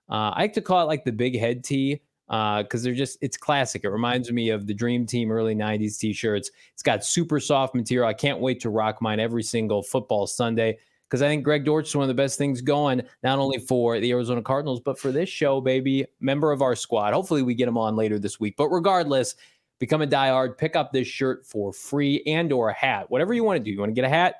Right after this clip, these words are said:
Do it. If you wanna get a t-shirt, awesome. Do it, though, right now. Become a diehard. Everything is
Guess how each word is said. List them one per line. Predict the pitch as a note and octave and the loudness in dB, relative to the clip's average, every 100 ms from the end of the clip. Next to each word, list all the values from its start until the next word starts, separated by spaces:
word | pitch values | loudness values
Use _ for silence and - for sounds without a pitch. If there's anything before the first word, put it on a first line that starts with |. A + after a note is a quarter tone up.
| A#2+ | -2
Do | D3 | 0
it. | D3+ D3 _ | 0 -2 _
If | |
you | A2 | -6
wanna | G#2+ | -2
get | G#2+ | -2
a | |
t-shirt, | - D3 B2+ C#3+ - | 0 -2 0 -2 0
awesome. | B2+ B2+ B2 C3 A#2 - B2 B2 | 0 0 2 -2 -2 -6 -12 -8
Do | - C#3+ | -2 0
it, | D3 | 2
though, | C#3 | 0
right | B2+ B2+ B2+ | 2 0 0
now. | A#2 A2+ | 0 0
Become | A2 A2+ B2+ C3 | 0 -2 -2 0
a | |
diehard. | B2 A#2 A2 A2 A2 | 0 2 4 2 0
Everything | C3 C#3 D3+ D3 C3 | 0 0 0 0 2
is | G#2+ G2 | 0 -2